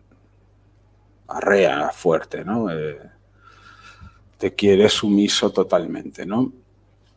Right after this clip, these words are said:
Y entonces se cometen situaciones que no son propias del, del siglo veintiuno, ¿no? Y menos, eh, en este señor, pues que, que, que, que no tiene sentido que esté ahí dentro, ¿no? Cuando han soltado aquí,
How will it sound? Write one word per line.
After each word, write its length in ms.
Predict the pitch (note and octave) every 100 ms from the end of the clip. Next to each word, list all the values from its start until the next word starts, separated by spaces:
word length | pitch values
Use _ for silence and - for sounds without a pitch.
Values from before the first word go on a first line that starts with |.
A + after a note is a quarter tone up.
| _ _ _
Y 120 | B2+
entonces 400 | C3+ B2 A#2+ C#3
se 120 | - A2
cometen 480 | G#2 G2+ F#2+ A#2
situaciones 800 | A#2+ - G2 G2 F#2 G#2 G2 G#2+
que 160 | - G2
no 140 | F#2+
son 300 | F2+ G2+ F#2
propias 580 | - G2 F#2 G#2 G2+ G2
del, 400 | F#2+ F2 D#2+ E2
del 220 | E2 E2
siglo 680 | - - F#2 E2 F2+ F2+ F2+
veintiuno, 680 | F2 F#2 F2 A2 A2+ A2+ A2+
¿no? 240 | G2+ G#2
Y 120 | G#2 F#2+
menos, 600 | F#2+ G2 G#2 G#2 - -
eh, 580 | F2+ E2+ E2+ E2 F2 F2
en 100 | F2+
este 260 | F#2 -
señor, 540 | F#2+ - G2+ G2+ G2+ -
pues 180 | G2 -
que, 160 | -
que, 160 | D2+ D#2
que, 320 | D2 D2+ D#2+
que 140 | - -
no 120 | F3
tiene 260 | - F2+ F2
sentido 500 | F#2+ F#2 - F#2+ G2
que 120 | F#2+
esté 200 | - G2+
ahí 140 | G2+
dentro, 400 | G#2 A2 G#2 A2+
¿no? 140 | G#2+ G#2
Cuando 300 | G2+ F2 F2+
han 120 | F#2+
soltado 640 | - G2 F2 - G2+ G2
aquí, 340 | G2 - G2